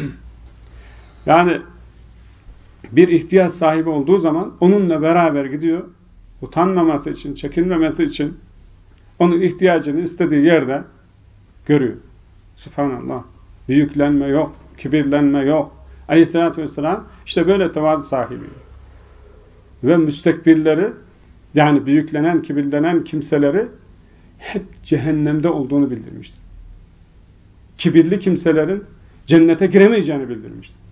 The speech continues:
Allahu Ekber. Allah Azze ve Celle bizi kibirden, büyüklenmekten alıkoysun. Böyle bir hasleti bizden uzak tutsun. Ebu Hureyre radıyallahu anh rivayet ettiği bir hadiste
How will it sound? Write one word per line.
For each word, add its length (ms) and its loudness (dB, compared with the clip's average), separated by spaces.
Allahu 320 2
Ekber. 260 -10
Allah 300 2
Azze 200 0
ve 100 0
Celle 280 -2
bizi 200 -2
kibirden, 520 -2
büyüklenmekten 720 2
alıkoysun. 440 -6
Böyle 220 8
bir 60 2
hasleti 400 -4
bizden 300 0
uzak 320 -2
tutsun. 380 -8
Ebu 160 8
Hureyre 420 6
radıyallahu 400 2
anh 80 0
rivayet 300 0
ettiği 320 -4
bir 60 -2
hadiste 640 -4